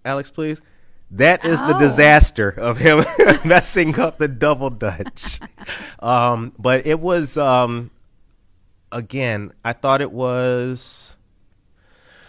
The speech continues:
Speaker 1: to me, these are important because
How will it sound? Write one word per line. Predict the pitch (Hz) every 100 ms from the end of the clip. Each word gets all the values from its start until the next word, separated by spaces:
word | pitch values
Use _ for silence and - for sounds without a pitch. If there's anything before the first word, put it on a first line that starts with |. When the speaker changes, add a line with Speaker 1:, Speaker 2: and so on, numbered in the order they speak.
| _ _ _
Speaker 1:
to | -
me, | 127 151 160 147 - - -
these | 104 127 127
are | 131
important | 123 - 127 127 131 _
because | - 113 - 113 107 95 - -